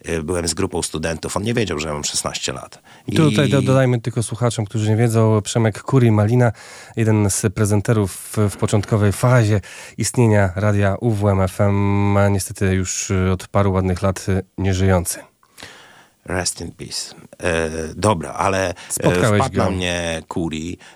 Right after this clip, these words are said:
Speaker 1: e, zains-, zainteresował się moim głosem, porozmawiał ze mną o muzyce,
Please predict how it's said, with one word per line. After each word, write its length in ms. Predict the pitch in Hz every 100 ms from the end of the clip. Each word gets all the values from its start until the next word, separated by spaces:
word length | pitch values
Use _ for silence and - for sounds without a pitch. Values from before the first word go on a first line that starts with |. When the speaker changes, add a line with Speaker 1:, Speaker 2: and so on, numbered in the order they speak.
| -
Speaker 1:
e, 280 | 85 85 82
zains-, 360 | 90 98 101 -
zainteresował 1080 | 92 90 101 104 101 101 110 101 - 104 101
się 140 | -
moim 300 | 98 98 85
głosem, 580 | 78 80 71 - 71 82
porozmawiał 520 | 85 120 147 156 151
ze 120 | 113 101
mną 400 | 98 92 90 82
o 80 |
muzyce, 680 | 87 87 82 - 87 85 78